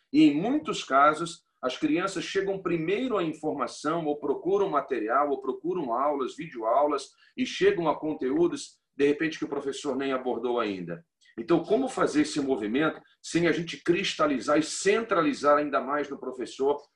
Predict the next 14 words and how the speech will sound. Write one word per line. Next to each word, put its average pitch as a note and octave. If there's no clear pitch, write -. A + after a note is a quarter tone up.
o C3+
local C#3
da C3+
sabedoria? A#2+
Preservando F3
de D#3
uma D#3
maneira, B2
e A2+
aí B2
é C3
o B2+
segundo A#2
ponto, D#3